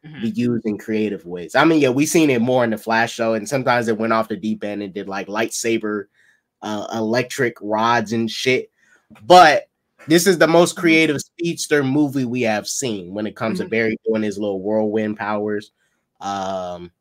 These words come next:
Speaker 2: the phase and all that.
Speaker 1: Keaton's Batman. Okay, so
Speaker 2: Nah,
Speaker 1: Uh,
Speaker 2: Keaton, Bat-, Keaton Batman was fire.
Speaker 1: fuck. His
Speaker 2: Keaton Bat-
Speaker 1: actual acting was really good. I feel like the way they utilized him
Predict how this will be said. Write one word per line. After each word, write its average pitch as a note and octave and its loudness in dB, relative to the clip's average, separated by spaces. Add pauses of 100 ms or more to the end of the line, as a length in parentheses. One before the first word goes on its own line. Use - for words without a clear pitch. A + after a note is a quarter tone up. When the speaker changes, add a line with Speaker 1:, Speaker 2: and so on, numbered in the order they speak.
(140)
Speaker 2:
the F2+ -20
phase F#2+ -8
and F#2+ -10
all C3 0
that. E2+ -16 (1400)
Speaker 1:
Keaton's D4 -2
Batman. F3+ -4
Okay, F#3+ -2
so F#3 -2 (1400)
Speaker 2:
Nah, G#2+ -2
Speaker 1:
Uh, F#3 -2
Speaker 2:
Keaton, G#2 0
Bat-, G#2+ -2 (120)
Keaton C3+ -2
Batman G2+ -4
was F2 -14
fire. F2+ -10
Speaker 1:
fuck. C3 -4 (400)
His C4+ -4
Speaker 2:
Keaton G#3+ -8
Bat- B3 4
Speaker 1:
actual D#4 -2
acting A#3 0
was C3 -18 (720)
really F#3+ -6
good. D3 -4 (560)
I G#3+ -6
feel D#4 -2
like D#4+ -6
the C#4+ -10
way C#4+ -6
they B3 -8
utilized E3+ -6
him C4+ -10